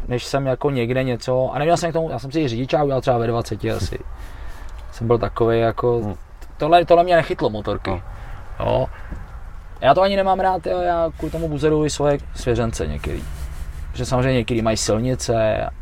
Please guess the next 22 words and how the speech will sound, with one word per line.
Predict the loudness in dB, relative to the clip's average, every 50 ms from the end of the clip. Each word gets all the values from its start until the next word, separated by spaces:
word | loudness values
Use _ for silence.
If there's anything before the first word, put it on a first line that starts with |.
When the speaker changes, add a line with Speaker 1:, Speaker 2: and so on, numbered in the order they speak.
| -12 -8 -6
Speaker 1:
a | -4 -2
já | -2
vždycky, | -2 -4 -4 -4 -2 -2
ty | 0 0
vole, | 0 0 0
přijedou | 2 2 2 2
v | 2 2
těch | 0 2 2
hadrech | 2 2 0 0 0 -2 -2 -4
a | -4
já | -4 -4
říkám: | -2 -2 -4 -4 -4 -4
„Tyhle, | -4 -4 -4
sundej | -2 -2 0 0 2 0 0
si | -2 -2
to | -2
někde | -2 0 0 0 2 2
mimo, | 2 2 2 2 2
já | 2 2
to | 2 0 -2
nechci | -2 -2 -2 0 0
vidět.“ | 2 2 2 0 -2 -6 -8